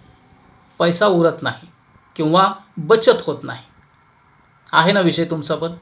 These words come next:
अगदी हो, कारण आपण कमवतोय, आपलं इन्कम आहे, त्यापेक्षा जास्त खर्चच होतोय आणि त्याला सपोर्ट मिळतोय तो महागाईचा,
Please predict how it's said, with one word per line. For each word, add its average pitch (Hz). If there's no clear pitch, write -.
अगदी 147
हो, 117
कारण 165
आपण 170
कमवतोय, 180
आपलं 180
इन्कम 202
आहे, 127
त्यापेक्षा 190
जास्त 170
खर्चच 135
होतोय 117
आणि 143
त्याला 151
सपोर्ट 170
मिळतोय 175
तो -
महागाईचा, 131